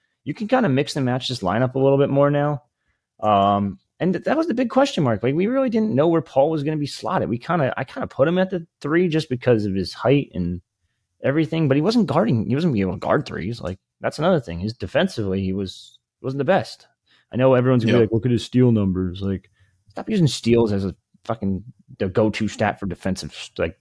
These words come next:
Speaker 1: stuff. It's not
Speaker 2: Mm-hmm.
Speaker 1: anywhere near the top stat. Like,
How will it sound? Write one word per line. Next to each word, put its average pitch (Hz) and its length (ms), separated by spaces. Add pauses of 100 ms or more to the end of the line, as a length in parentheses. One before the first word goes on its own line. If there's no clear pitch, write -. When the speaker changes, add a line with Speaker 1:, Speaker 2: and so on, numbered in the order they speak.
Speaker 1:
stuff. - 400
It's - 180
not 143 260 (240)
Speaker 2:
Mm-hmm. 104 360
Speaker 1:
anywhere 127 320
near 110 220
the 98 60
top - 300
stat. - 380
Like, 85 320